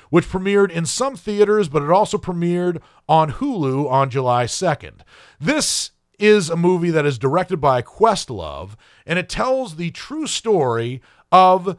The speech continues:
the nineteen sixty-nine Harlem Cultural Festival, which, unlike Woodstock or the Rolling Stones concert at the Altamont Speedway, did not take place over a weekend, but let al-, but it actually took place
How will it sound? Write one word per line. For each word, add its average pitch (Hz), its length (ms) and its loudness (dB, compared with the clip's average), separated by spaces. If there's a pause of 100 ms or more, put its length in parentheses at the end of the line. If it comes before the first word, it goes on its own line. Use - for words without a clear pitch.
(140)
the 156 160 -4
nineteen 208 560 -8
sixty-nine 160 920 -4 (220)
Harlem 233 540 2
Cultural 190 560 -2
Festival, 90 640 -6
which, 180 420 -2 (280)
unlike 214 540 4
Woodstock 196 800 2
or 147 200 -2
the 135 100 -4
Rolling 165 260 -4
Stones 165 300 -6
concert 165 420 -6
at 131 120 -2
the 135 60 -8
Altamont 156 440 -2
Speedway, 127 720 -8 (300)
did 165 160 0
not 240 200 0
take 226 220 -4
place 208 260 2
over 165 300 -2
a 139 60 0
weekend, 156 520 -6
but 131 140 -10
let 175 160 2
al-, 175 320 0
but 170 180 2
it 170 140 -6
actually 208 320 -2
took - 240 -10
place 151 460 -4